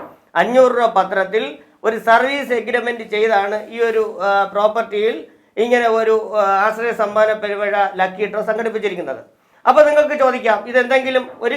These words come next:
കാരണവശാലും എന്തെങ്കിലും ബ-, ബാങ്ക് ഇത് ജപ്തി ചെയ്താൽ പോലും നമ്മൾ കോടതിയുമായി ബന്ധപ്പെട്ട് അതിനൊരു അറ്റാച്ച് already അവിടെ ആക്കി ഇട്ട് ഇറക്കും.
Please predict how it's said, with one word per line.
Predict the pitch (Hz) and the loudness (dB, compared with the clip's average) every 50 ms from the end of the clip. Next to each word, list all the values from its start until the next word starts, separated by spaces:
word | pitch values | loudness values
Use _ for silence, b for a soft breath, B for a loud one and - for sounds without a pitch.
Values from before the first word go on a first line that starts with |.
| 269 269 | 2 6
കാരണവശാലും | 262 262 262 262 262 254 226 247 247 247 247 240 | 6 6 6 4 2 2 2 0 0 2 2 0
എന്തെങ്കിലും | 240 247 262 262 262 262 254 240 233 226 | 2 2 2 2 2 2 0 -2 -2 -4
ബ-, | 240 247 247 240 233 226 220 233 | -4 -4 -4 -6 -8 -6 2 4
ബാങ്ക് | 226 240 262 262 254 277 | 4 4 4 2 0 -4
ഇത് | 269 254 269 269 262 - | 0 2 2 2 2 0
ജപ്തി | 233 240 233 - 302 294 | -2 -4 -2 -4 -4 2
ചെയ്താൽ | 269 269 254 254 254 262 254 | 4 4 6 8 6 6 4
പോലും | 254 - 226 247 269 269 254 190 147 - - - _ _ _ _ _ _ _ _ _ _ _ _ 170 | 4 2 4 6 6 6 6 4 2 -4 -14 -20 _ _ _ _ _ _ _ _ _ _ _ _ 4
നമ്മൾ | 180 208 220 220 254 262 | 6 6 8 8 8 6
കോടതിയുമായി | 254 - 220 233 247 269 269 262 269 262 247 247 240 247 240 | 6 6 6 6 6 6 4 2 2 2 2 4 4 4 4
ബന്ധപ്പെട്ട് | 220 208 208 208 220 220 226 214 214 220 262 | 2 2 2 2 0 0 -2 -2 -2 -2 -4
അതിനൊരു | 262 233 214 214 220 220 214 | -2 0 0 0 2 2 0
അറ്റാച്ച് | 208 202 - - 254 254 254 254 254 254 | 0 0 0 2 4 4 2 2 -4 -8
already | - 202 208 214 214 214 214 202 208 | -2 2 2 2 2 2 -2 -2 -2
അവിടെ | 196 196 202 208 | -2 0 0 0
ആക്കി | 202 196 196 202 220 | 0 0 -2 -4 -6
ഇട്ട് | 220 208 - - - - - - - - - 226 220 | -8 -8 -8 -10 -14 -16 -16 -16 -20 -10 -2 0 0
ഇറക്കും. | 214 196 180 170 - | 0 0 -4 -10 -14